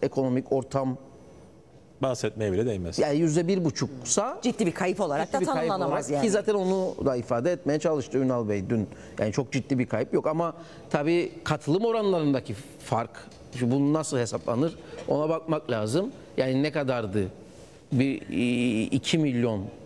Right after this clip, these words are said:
Speaker 1: oy böl elliye, şey, e, bunları bak, hesaplamak lazım bunları.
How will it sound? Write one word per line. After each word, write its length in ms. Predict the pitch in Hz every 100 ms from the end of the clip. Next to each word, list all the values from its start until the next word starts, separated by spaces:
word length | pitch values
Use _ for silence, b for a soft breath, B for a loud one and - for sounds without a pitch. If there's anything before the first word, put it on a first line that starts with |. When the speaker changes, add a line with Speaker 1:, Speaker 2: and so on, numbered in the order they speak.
| -
Speaker 1:
oy 280 | 127 127 120
böl 160 | 135
elliye, 460 | 131 135 131 120 131
şey, 240 | - 110 - B B B -
e, 180 | 117 135
bunları 240 | 156 151
bak, 100 | 170 175 175
hesaplamak 520 | 180 196 196 185 175
lazım 320 | 139 113 123
bunları. 340 | 123 120 123